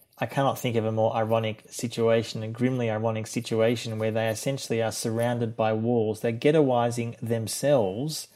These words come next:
within the Middle East. Now, you could say, "Well, there are threats from other countries," and we can have that discussion.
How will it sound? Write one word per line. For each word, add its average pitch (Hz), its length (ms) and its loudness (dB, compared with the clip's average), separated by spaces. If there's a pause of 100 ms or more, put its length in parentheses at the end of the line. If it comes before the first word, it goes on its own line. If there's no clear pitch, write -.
(400)
within 135 360 0
the 127 80 -2
Middle 120 340 2
East. 107 300 0
Now, 117 100 0
you 113 160 0
could 113 200 -2
say, 107 480 2 (380)
"Well, 123 120 4
there 113 160 4
are 110 180 0
threats 123 320 4
from 110 260 -2
other 110 200 -2
countries," 120 580 -2
and 110 260 -6 (160)
we 123 100 0
can 120 120 0
have 107 200 -2
that 113 160 2
discussion. 120 580 0